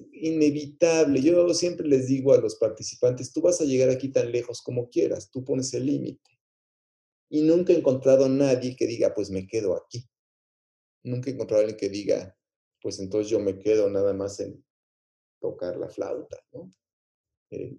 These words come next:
es una provocación para todo aquel que conecta con sus capacidades artísticas y más allá que artísticas. Y, pero sí, claro, necesitas, necesitas varias cosas, entre ellas ya lo nombré, el tiempo,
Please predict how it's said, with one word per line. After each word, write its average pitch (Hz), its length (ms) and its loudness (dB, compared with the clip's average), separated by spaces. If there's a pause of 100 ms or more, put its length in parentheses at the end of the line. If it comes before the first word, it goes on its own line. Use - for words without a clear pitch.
es 104 200 -12
una 131 140 -2
provocación 107 760 -2
para - 300 0
todo 113 280 2
aquel 107 640 -2
que 87 380 -6 (380)
conecta 104 640 -2
con 98 140 -6
sus - 260 -16
capacidades 92 800 -4
artísticas 117 760 -6
y 131 100 -6
más 92 320 -6
allá 90 180 -6
que - 80 -4
artísticas. - 840 -12 (1000)
Y, 170 180 0
pero 185 200 6
sí, 156 200 -2
claro, 127 180 8
necesitas, 127 540 -2
necesitas 120 340 2
varias 113 300 4
cosas, 143 400 2
entre 95 260 -2
ellas 110 200 2
ya 87 120 2
lo 85 120 0
nombré, 107 520 0
el 92 180 -10
tiempo, 139 600 -2